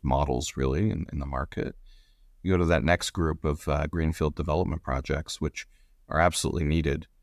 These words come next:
uh, in our market. We need multiple of them to ev-, get even close to balancing things out. And look, I think we're a-, as close as one can be and as credible as one can be in the larger scale,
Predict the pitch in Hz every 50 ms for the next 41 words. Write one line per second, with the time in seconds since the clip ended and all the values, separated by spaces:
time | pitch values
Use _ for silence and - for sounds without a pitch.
0 | - - - - 65 67 - - 73 69 69 71 64 65 - - - 123 127 -
1 | - _ 87 82 78 78 76 71 71 69 69 78 - - - - 80 76 65 67
2 | 67 - 67 64 65 69 69 - - - 67 67 65 - - _ _ _ _ -
3 | 73 - - - 78 71 76 71 71 71 - - 78 76 73 - - - 62 64
4 | 60 65 67 71 - - 78 69 - 73 73 73 71 78 82 87 80 76 - -
5 | - - - _ - - - - - - - - - - - 71 - 78 98 85
6 | - 90 87 - 95 87 - - 95 92 90 87 90 87 - - - _ - -
7 | - 80 - - - 87 - - - - 101 98 92 - 95 90 82 85 85 87
8 | 85 82 78 - 82 76 73 73 90 92 87 78 76 73 71 - - 78 78 76
9 | - - - - 101 101 98 87 78 78 73 71 73 78 76 71 73 71 - -
10 | 71 69 78 78 73 71 71 69 - - - - - - _ _ _ _ _ _
11 | - 85 85 82 80 80 78 78 78 78 80 80 82 80 80 78 - - - 80
12 | 73 71 71 71